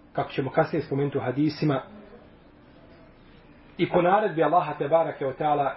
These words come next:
Ibrahim al-Halil stavio ga je, znači, u ovaj dio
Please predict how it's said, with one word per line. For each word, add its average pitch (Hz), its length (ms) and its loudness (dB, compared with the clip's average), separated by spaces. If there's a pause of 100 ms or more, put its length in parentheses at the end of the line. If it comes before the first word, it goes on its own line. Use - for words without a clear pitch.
(100)
Ibrahim 143 560 -2 (220)
al-Halil 139 420 -2
stavio 135 380 0
ga 131 100 2
je, 123 80 2
znači, 135 440 -6
u 151 180 -2 (800)
ovaj 131 320 0
dio 135 280 0